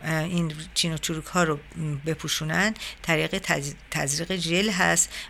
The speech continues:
و یا تزریق بوتاکس هست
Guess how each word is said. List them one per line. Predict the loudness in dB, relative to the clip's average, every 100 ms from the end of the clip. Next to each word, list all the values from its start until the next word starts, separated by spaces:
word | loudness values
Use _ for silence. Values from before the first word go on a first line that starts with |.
| -4
و | 0 2
یا | 2 2 2
تزریق | 2 2 2 0 -2 -2 0 0 0 -6 -8 -8 -4
بوتاکس | -2 -2 2 4 4 4
هست | 4 4